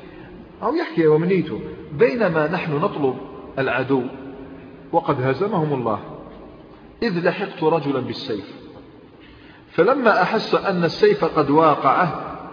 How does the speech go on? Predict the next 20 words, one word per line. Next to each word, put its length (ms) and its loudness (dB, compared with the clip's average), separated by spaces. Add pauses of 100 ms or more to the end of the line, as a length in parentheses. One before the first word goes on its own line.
(360)
التفت 680 4
وهو 400 6
يسعى". 420 4 (440)
إذا 140 -4
التفت 380 -2
وهو 140 4
يجري، 280 0 (1200)
فقال: 460 6
"إني 440 4
مسلم، 480 4
إني 260 4
مسلم". 400 0 (1300)
هاي 80 -8
الثالثة، 360 -10
اللفظة 260 -4
الثالثة: 360 -12
"إني 220 0
مسلم، 420 0 (120)
إني 200 -4
مسلم". 340 -2